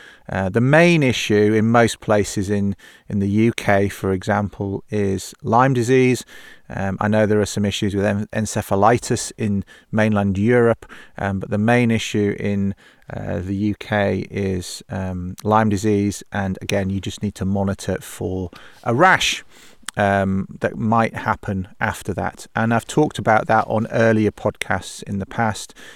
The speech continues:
on earlier Ask Paul Kirtley's, um,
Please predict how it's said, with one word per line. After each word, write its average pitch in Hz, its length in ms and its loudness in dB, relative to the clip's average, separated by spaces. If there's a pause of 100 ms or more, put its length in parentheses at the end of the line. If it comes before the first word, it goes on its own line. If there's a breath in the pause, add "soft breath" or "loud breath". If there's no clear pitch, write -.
(120 loud breath)
on 107 80 -2
earlier 104 280 4
Ask 98 200 -2
Paul 104 120 -4
Kirtley's, 101 640 0 (420 loud breath)
um, 98 320 0